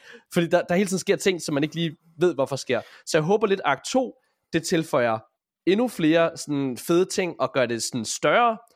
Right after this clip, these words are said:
Øhm, men jeg håber også, at de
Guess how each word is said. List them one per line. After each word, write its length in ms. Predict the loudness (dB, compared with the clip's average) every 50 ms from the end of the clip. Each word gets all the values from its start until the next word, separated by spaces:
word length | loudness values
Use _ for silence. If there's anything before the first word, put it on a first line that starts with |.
| _ _ _ _ _ _ _ 2
Øhm, 500 | 4 4 6 4 4 2 2 0 -2 -4 -8 _ -2
men 120 | 0 2
jeg 100 | 2 2
håber 380 | 0 0 2 4 4 4 4 2
også, 380 | 0 0 0 -2 -2 -2 -6 -4
at 120 | -6 -6 -6 -6 -8
de 260 | -6 -4 -2 -4 -4